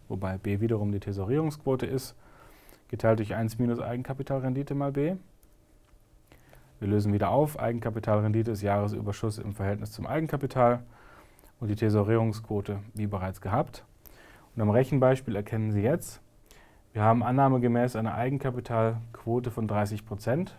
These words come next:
sprich dreißig Prozent der Passivseite, also der finanziellen Mittel, kommen von Eigenkapitalgebern. Mal, wie gehabt,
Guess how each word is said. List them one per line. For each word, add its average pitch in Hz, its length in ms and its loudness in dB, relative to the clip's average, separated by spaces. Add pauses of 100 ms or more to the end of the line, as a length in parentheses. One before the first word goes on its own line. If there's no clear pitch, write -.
sprich 120 440 -6 (300)
dreißig 113 400 -2
Prozent 110 540 -6 (840)
der 104 100 -4
Passivseite, 113 920 -4
also 98 160 -8
der 95 120 -10
finanziellen 98 500 -4
Mittel, 117 300 -2 (420)
kommen 110 340 2
von 107 160 -6
Eigenkapitalgebern. 131 1040 -4 (1900)
Mal, 131 360 4
wie 120 80 4
gehabt, 120 400 4